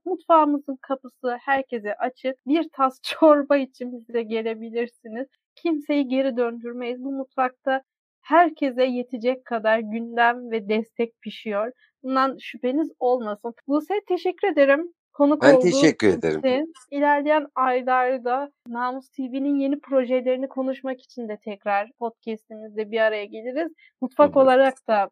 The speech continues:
Speaker 1: sizin kanalınıza konuk oluruz. Ya ben öyle güzel şeyler çıkacağını düşünüyorum.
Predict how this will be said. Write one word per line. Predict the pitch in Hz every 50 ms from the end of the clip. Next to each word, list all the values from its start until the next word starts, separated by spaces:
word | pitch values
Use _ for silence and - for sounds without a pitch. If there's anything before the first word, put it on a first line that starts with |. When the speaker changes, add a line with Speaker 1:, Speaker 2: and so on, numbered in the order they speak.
| _ _ -
Speaker 1:
sizin | 233 226 214 233 233 233 233 - _ _ _ _ _ _
kanalınıza | - 233 233 233 226 226 226 226 226 220 226 226 226 _
konuk | - 233 220 220 214 - 226
oluruz. | 208 202 208 214 220 277 339 330 - _ _ _ _ _ _ _ -
Ya | 220 208 214
ben | 233 247 254 254 - - _ _ _ _ _ _ _ -
öyle | 240 240 233 233
güzel | 214 214 202 220 214 214
şeyler | 220 - 214 214 208 208 214 214
çıkacağını | - - - - 214 208 214 214 208 208 214 226 247 277 302 302 _ _ _ _ _ _ -
düşünüyorum. | 240 226 - - 269 277 285 269 254 240 247 269 311 330